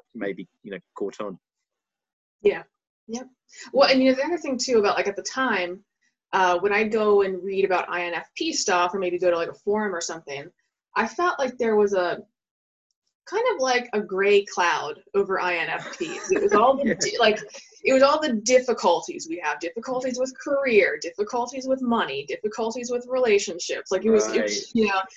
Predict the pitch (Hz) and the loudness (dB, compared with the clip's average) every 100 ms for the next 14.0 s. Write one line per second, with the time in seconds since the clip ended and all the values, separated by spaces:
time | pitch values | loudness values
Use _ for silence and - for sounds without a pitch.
0 | _ - 220 214 208 226 202 185 - _ | _ 6 6 6 2 2 2 2 -4 _
1 | _ _ _ - 185 180 175 170 170 185 | _ _ _ -4 0 0 -2 -8 -14 -20
2 | _ _ _ _ 208 185 - _ - 254 | _ _ _ _ -4 -4 -6 _ -8 0
3 | 339 392 - 202 180 175 170 170 170 160 | 2 2 2 2 4 4 -2 -4 -4 -4
4 | 165 185 247 196 180 185 185 190 175 170 | -4 2 4 6 4 0 -2 -2 -4 -6
5 | 185 180 170 160 160 175 175 170 - _ | -4 -2 -2 -4 0 0 0 -4 -12 _
6 | _ _ _ - 208 170 _ 180 185 180 | _ _ _ -12 -10 -10 _ -4 -2 -2
7 | 156 151 156 151 - 202 185 156 170 175 | -6 -10 -12 -10 -6 -4 -2 0 -2 -2
8 | 123 151 - _ _ _ _ - 196 202 | -4 -4 -8 _ _ _ _ -8 -2 0
9 | 196 196 185 185 175 170 - - 170 160 | 0 -2 -2 0 0 -2 -2 -6 -6 -6
10 | 160 175 185 170 160 160 151 156 - 165 | -8 -4 -4 -6 -8 -10 -12 -10 -8 -6
11 | 160 170 _ _ _ - 214 254 - 208 | -6 -10 _ _ _ -2 2 6 6 4
12 | 202 - 202 208 208 202 190 190 190 196 | 0 -2 -4 -2 -2 -4 -4 -2 2 2
13 | 185 196 185 165 - 190 190 175 160 | 0 -2 -4 -4 -2 0 0 -2 -4